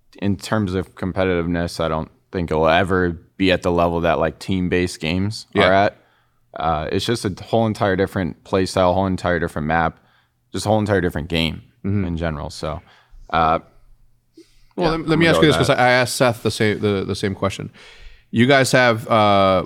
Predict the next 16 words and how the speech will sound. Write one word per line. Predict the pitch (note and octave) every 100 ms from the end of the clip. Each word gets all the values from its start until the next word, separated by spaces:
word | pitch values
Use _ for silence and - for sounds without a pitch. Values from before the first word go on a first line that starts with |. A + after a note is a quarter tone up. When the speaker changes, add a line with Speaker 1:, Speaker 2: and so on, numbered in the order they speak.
| -
Speaker 2:
a | G2+
pretty | - B2+ B2 A2+
open | A2 A2+ A2
schedule | - - G#2 G#2 F#2+
this, | F#2+ F#2+
this, | - G2+ E2+ -
this | - F#2+ -
season, | - F#2+ F2
Speaker 1:
Mm-hmm. | G#2 G2+
Speaker 2:
right? | F#2+ G2+
It's | F#2 -
like, | F2+ E2 -
you, | - F#2+
you | F#2+ G2+
know | G2 G#2+ G#2+
that, | G2+ G2 F#2